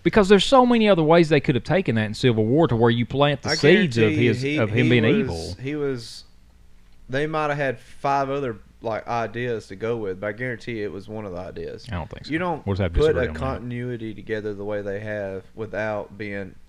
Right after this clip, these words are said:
Speaker 2: thirty moves ahead.
Speaker 1: Don't tell me that they're not still writing that, because they are.
Speaker 2: I
Speaker 1: As,
Speaker 2: know,
Speaker 1: as
Speaker 2: no,
Speaker 1: social,
Speaker 2: no, I'm
Speaker 1: no,
Speaker 2: not
Speaker 1: I'm,
Speaker 2: saying
Speaker 1: but
Speaker 2: that
Speaker 1: I
Speaker 2: they're
Speaker 1: mean,
Speaker 2: not still writing
Speaker 1: but I mean
Speaker 2: stuff.
Speaker 1: even backing up from what they may have thought.
Speaker 2: But I guarantee they have a f-, they have a plan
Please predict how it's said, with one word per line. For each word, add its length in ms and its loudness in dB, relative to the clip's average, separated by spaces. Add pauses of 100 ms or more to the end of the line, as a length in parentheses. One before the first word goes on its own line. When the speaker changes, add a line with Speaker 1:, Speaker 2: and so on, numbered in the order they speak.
(240)
Speaker 2:
thirty 320 -4
moves 440 -12
ahead. 500 -10
Speaker 1:
Don't 180 2
tell 200 4
me 100 0
that 100 -2
they're 140 0
not 160 -2
still 260 -4
writing 340 -6
that, 300 -12
because 280 -4
they 180 -2
are. 340 -8
Speaker 2:
I 100 2
Speaker 1:
As, 60 6
Speaker 2:
know, 180 4
Speaker 1:
as 180 6
Speaker 2:
no, 80 4
Speaker 1:
social, 260 10
Speaker 2:
no, 60 6
I'm 140 2
Speaker 1:
no, 100 10
Speaker 2:
not 60 12
Speaker 1:
I'm, 120 6
Speaker 2:
saying 100 8
Speaker 1:
but 80 12
Speaker 2:
that 60 8
Speaker 1:
I 40 12
Speaker 2:
they're 80 10 (100)
Speaker 1:
mean, 60 6
Speaker 2:
not 200 4
still 240 2
writing 320 6
Speaker 1:
but 140 12
I 100 12
mean 160 6
Speaker 2:
stuff. 60 6
Speaker 1:
even 180 4
backing 360 6
up 180 6
from 160 2
what 180 4
they 140 4
may 340 6
have 180 0
thought. 300 4
Speaker 2:
But 240 4
I 140 0
guarantee 420 -6 (140)
they 180 0
have 380 -2
a 140 0
f-, 360 -16 (240)
they 140 -4
have 180 -2
a 60 -8
plan 600 -6